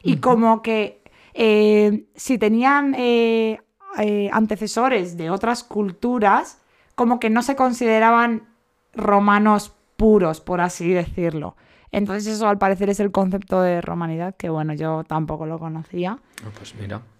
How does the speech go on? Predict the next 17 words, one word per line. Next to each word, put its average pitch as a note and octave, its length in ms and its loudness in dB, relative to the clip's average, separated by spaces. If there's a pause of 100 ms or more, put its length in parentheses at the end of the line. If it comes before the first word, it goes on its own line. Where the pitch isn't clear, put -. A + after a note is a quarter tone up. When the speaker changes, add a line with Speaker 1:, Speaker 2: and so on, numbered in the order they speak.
(160)
Speaker 1:
Y C4 200 4
es C4 260 -2
como A#3 560 4
un A3+ 180 2
aspecto C4 420 0
en C4+ 100 0
realidad A3+ 300 2
bastante G#3 460 -2
conservador. A3+ 760 0
De G3 140 0
hecho, A#3 260 -2
como G3+ 260 -2
que G3 160 -2
en F#3+ 100 -2
el F#3 120 -2
Imperio F#3+ 340 0
Romano G#3+ 680 -2